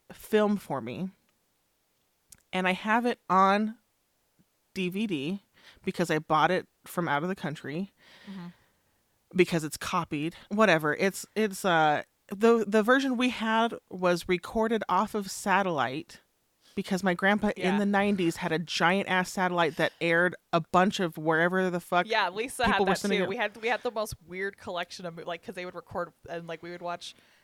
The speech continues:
Speaker 2: so many pirated movies.
Speaker 1: Yes.
Speaker 2: It was great.
Speaker 1: And so, like, the ones we had had Japanese subtitles, and we, we, we recorded off the T V. So I got it, um, on D V D, and I was gonna pick it for film club, which
Speaker 2: Mm-hmm.
Speaker 1: we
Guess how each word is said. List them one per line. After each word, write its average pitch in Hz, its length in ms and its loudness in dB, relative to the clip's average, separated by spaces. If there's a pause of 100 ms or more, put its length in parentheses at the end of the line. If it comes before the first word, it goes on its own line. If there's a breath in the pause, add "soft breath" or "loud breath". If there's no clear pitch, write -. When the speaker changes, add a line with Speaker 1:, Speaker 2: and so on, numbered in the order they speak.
(160 soft breath)
Speaker 2:
so 180 360 -4
many 175 260 -8
pirated 156 580 -8
movies. 151 440 -20
Speaker 1:
Yes. 208 760 4 (220 loud breath)
Speaker 2:
It - 40 -20
was 165 100 -20
great. - 160 -2
Speaker 1:
And 196 200 6
so, 208 300 6
like, 190 240 6
the 196 100 4
ones 208 300 4
we 208 140 -2
had 233 300 -2
had 185 240 0
Japanese 196 540 0
subtitles, 165 720 -4
and 160 140 -4
we, 156 120 0
we, 151 220 -6
we 156 220 -6
recorded 175 420 -2
off 202 80 0
the 208 80 -8
T 254 140 -4
V. 254 260 -4 (420 loud breath)
So 202 460 4
I 185 80 2
got 196 220 6
it, 226 180 0 (160)
um, 185 260 2
on 175 180 0
D 180 140 -4
V 170 120 -2
D, 214 340 -2
and 170 100 -4
I 165 120 0
was 170 160 -2
gonna 202 240 -2
pick - 260 -4
it 208 160 -2
for 170 540 0
film 302 320 0
club, 143 400 -4 (140)
which 190 240 -2
Speaker 2:
Mm-hmm. 190 100 -12
Speaker 1:
we 208 380 -2